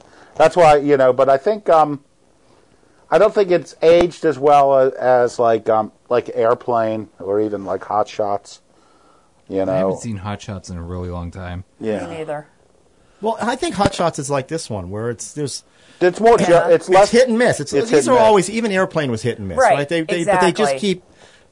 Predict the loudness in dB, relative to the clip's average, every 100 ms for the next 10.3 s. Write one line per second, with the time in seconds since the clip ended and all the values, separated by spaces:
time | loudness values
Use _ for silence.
0 | -4 -2 -2 -4 -6 -2 0 0 0 -2
1 | -4 -4 2 2 2 -2 _ -4 -2 0
2 | 0 2 2 2 0 0 0 0 0 -2
3 | 0 0 0 0 -2 -4 -4 0 0 0
4 | 0 0 0 0 0 -2 -8 -8 -6 -6
5 | -10 -20 -6 -4 2 4 4 2 0 4
6 | 4 4 0 0 4 4 4 0 0 -2
7 | 0 0 0 2 2 4 2 0 -6 -4
8 | 0 2 2 2 2 2 2 2 2 0
9 | 0 -2 -2 -6 -6 -6 -6 -6 -6 -2
10 | -2 -2